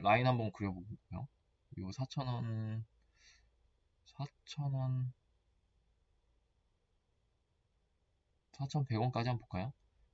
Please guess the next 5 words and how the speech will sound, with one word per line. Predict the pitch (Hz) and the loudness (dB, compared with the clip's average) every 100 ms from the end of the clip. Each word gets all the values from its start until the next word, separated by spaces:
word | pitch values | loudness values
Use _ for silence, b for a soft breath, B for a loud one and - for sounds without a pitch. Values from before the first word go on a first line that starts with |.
| _ - | _ -8
사천백 | 131 - 135 110 92 | -6 0 0 0 -2
원에서 | 95 92 90 120 135 - - _ _ _ _ _ _ _ _ _ - | -2 -2 -2 -2 -4 -8 -18 _ _ _ _ _ _ _ _ _ -12
여기 | 95 101 87 - _ _ _ _ _ _ _ - _ _ _ - _ _ _ _ - _ - _ _ _ _ _ _ _ - _ _ _ _ | -8 -6 -6 -8 _ _ _ _ _ _ _ -20 _ _ _ -20 _ _ _ _ -20 _ -20 _ _ _ _ _ _ _ -20 _ _ _ _
삼천칠백오십 | - 143 147 139 147 135 95 92 98 | -2 2 4 4 4 4 4 0 -2
원. | 90 | -2